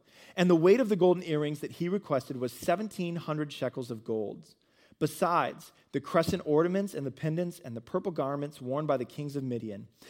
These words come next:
and besides the collars that were around the necks of their camels.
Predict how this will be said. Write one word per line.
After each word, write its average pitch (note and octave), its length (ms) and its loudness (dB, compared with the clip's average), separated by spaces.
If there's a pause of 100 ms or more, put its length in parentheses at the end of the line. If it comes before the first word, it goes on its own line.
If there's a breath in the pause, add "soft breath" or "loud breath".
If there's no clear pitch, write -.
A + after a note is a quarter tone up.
(160 loud breath)
and D#3+ 80 2
besides D#3+ 380 4
the D3 100 0
collars E3+ 540 2
that D3 120 2
were C3 220 2
around C#3+ 240 -2
the C#3 80 -4
necks C#3 260 -6
of D3 80 -10
their C#3 120 0
camels. A2+ 580 -12